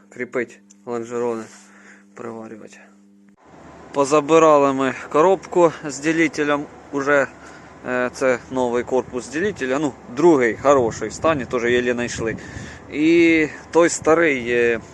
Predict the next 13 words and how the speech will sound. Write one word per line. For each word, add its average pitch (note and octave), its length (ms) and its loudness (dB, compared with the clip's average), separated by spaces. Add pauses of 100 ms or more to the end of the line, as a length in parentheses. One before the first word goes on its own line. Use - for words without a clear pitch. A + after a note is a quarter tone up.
(140)
ну, C3 60 -14
как A#2+ 240 -4
би, B2+ 100 -6
кожух A#2 500 0
цей A2+ 200 -6
сцеплення. A2 680 -8 (1080)
Тобто A#2+ 200 -6 (100)
поміняли. G3 640 0 (840)
В C3+ 100 -8
редуктор D#3 540 0
ми B2+ 260 -4 (180)
вставили B2+ 600 4
нам, A#2+ 220 -2